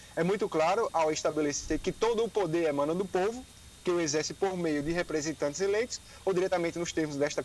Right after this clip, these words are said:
Constituição, mas a gente sabe que, enquanto particular individualizado, nós não temos tanta força. Mas enquanto parlamentar, enquanto, é, a, a, em, tendo um assento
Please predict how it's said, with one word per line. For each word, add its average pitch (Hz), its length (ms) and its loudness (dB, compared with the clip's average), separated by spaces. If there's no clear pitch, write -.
Constituição, 165 580 0
mas 240 200 0
a 214 40 -2
gente 240 200 -2
sabe 214 260 2
que, 233 140 -2
enquanto 226 340 0
particular 175 540 0
individualizado, 175 1040 0
nós 196 160 2
não 226 120 -2
temos 220 220 0
tanta 220 260 0
força. 180 460 -2
Mas 180 160 2
enquanto 220 300 0
parlamentar, 175 760 2
enquanto, 185 440 -2
é, 147 260 0
a, 131 220 -8
a, 123 40 -6
em, 147 140 -8
tendo 226 260 4
um 240 60 2
assento 226 600 2